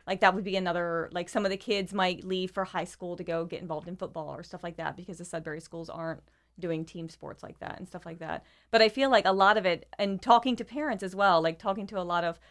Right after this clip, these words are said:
um, different family members, and they're seeing such great other things that are coming out of their child and how happy their child is. Um, another mother talked about, like, putting their daughter in, and her depression just really started to deteriorate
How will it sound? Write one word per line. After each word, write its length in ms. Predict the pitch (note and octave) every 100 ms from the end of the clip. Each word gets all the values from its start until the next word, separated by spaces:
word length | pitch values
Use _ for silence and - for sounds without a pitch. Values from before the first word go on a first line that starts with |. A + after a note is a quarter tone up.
| _ _ _
um, 440 | F#3+ F3 D#3 D#3+ D#3+ -
different 300 | G#3 G3 G#3+
family 160 | A#3
members, 320 | A3 F3 F#3
and 100 | G3+
they're 80 | G3
seeing 340 | - B3+ A#3+ G#3+
such 340 | - G#3+ -
great 440 | - F#3+ G3+ A3+ - _ _ -
other 240 | A3 A#3+
things 480 | A#3 F#3+ C#3+ C3+ E3+
that 120 | F3
are 60 | F3
coming 300 | G#3+ F3+ D#3+
out 120 | D3+
of 80 | D#3
their 120 | D3+
child 440 | - D#3 C#3+ D#3
and 100 | F3+
how 260 | F#3+ F3 F3 - -
happy 400 | A#3 B3 A#3 F3
their 160 | D#3
child 400 | D#3 F#3 D#3 -
is. 260 | - - - _ _ _ _
Um, 340 | E3+ D#3 D#3
another 260 | F#3+ F#3+ F#3+
mother 220 | F#3+ F#3+
talked 260 | F#3 F#3 -
about, 220 | E3+ E3
like, 160 | F3+ -
putting 280 | A#3 G3
their 280 | F3+ F3 F3
daughter 540 | E3+ - G3 A3 A3 F3
in, 220 | D#3+ D#3+
and 200 | F3+ F#3+
her 380 | F#3 F3+ F3 - F3
depression 540 | G#3 G3 G#3+ A#3 G#3 F3
just 160 | E3+
really 220 | F#3 G3 F#3+
started 380 | - F#3 F3+ G3
to 80 |
deteriorate 800 | E3+ F3+ C4 C#4+ E3+ D3+ D#3 E3